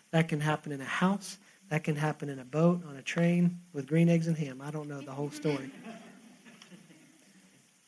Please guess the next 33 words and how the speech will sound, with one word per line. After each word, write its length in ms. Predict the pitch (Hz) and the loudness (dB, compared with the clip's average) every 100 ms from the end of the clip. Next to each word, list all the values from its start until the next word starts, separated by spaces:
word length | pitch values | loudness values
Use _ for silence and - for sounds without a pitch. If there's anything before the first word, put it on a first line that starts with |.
| _ _ _ _ | _ _ _ _
I'll 80 | - | -14
speak 380 | - - 180 175 | -12 4 4 4
the 80 | 170 | 4
gospel. 440 | 165 151 - 143 | 4 4 0 -4
Yes, 280 | 139 151 147 | 2 2 4
I 100 | 156 | -2
can. 380 | 151 143 127 123 - | -2 -6 -6 -12 -14
I'll 120 | 139 | -12
speak 300 | - - 165 | -6 0 2
the 80 | 165 | 2
gospel 500 | 156 151 143 - 147 - _ _ _ _ _ | 2 0 -2 -6 -6 -8 _ _ _ _ _
because 300 | 143 147 143 | -6 -6 -2
he 160 | 165 | 2
is 120 | 151 147 | 2 2
I 140 | 147 | -4
am. 220 | 131 120 - | -6 -14 -12
I 80 | 143 | -10
don't, 180 | 139 - - - - | -10 -10 -10 -10 0
I 40 | 165 | 8
made 160 | 185 185 | 10 12
that. 220 | 180 - - - | 12 10 6 12
That 180 | 262 | 12
was 120 | 214 165 | 12 8
free, 460 | - 226 190 135 - | 12 12 12 12 4
by 160 | 170 170 | 10 12
the 80 | 156 | 10
way. 80 | - - - | 6 -8 12
That 160 | 220 | 12
was 140 | 208 156 | 12 12
no 300 | 180 208 262 | 12 12 12
notes. 420 | 247 247 262 - - - | 12 12 12 10 -2 12
That 180 | 220 208 | 12 12
was 140 | 175 | 12